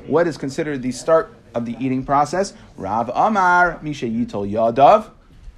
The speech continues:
Once you wash your hands for Suda, Rav Chanina Amar, mi sheyater chagayra.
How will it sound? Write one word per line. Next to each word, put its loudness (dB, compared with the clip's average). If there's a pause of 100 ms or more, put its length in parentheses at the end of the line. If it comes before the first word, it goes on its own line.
(500)
Once -4
you -4
wash 0
your -8
hands -8
for -10
Suda, 4 (160)
Rav -6
Chanina -2
Amar, 2
mi -8
sheyater -2
chagayra. -2